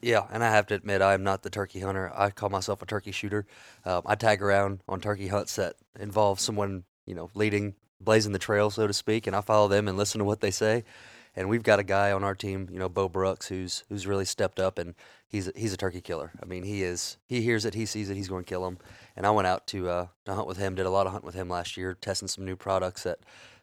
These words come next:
that we're coming out with this year. And I can honestly say it got me hooked. You know, I, I wanna learn how to call 'em, wanna learn how it works. It's, it's a cool deal. And, you know, the products we're coming out with, you know, decoys is the big one. You know, we've got,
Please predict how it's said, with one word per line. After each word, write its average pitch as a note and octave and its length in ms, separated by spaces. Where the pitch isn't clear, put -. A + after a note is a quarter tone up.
that C2 100
we're F2 80
coming F#2 240
out D2 80
with F2 140
this - 220
year. F2+ 180
And F2 180
I G2 100
can F#2+ 240
honestly F#2+ 380
say F#2+ 340
it F#2 140
got F2+ 160
me F2 80
hooked. F2+ 420
You F2 80
know, D#2+ 260
I, F#2 260
I - 20
wanna G2+ 260
learn F#2+ 160
how G2 80
to F#2 80
call G2 260
'em, G2 140
wanna F#2 160
learn F#2 200
how F#2 100
it - 80
works. G2 420
It's, G2 160
it's A2 180
a G2 60
cool F#2+ 200
deal. F2 340
And, F2+ 200
you - 80
know, F#2+ 100
the F2 120
products G#2 460
we're F#2+ 240
coming F#2 280
out F2+ 160
with, E2 360
you F2+ 80
know, F2 100
decoys F2+ 480
is F2 120
the F2+ 100
big E2+ 180
one. D#2+ 320
You F#2+ 80
know, - 140
we've F#2 180
got, F2 220